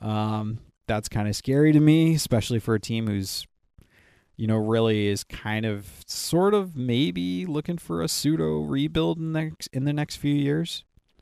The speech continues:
Ian Kinsler, on the other hand, especially with,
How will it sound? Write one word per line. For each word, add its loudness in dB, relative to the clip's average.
Ian 4
Kinsler, 6
on 8
the 6
other 6
hand, 4
especially 2
with, 0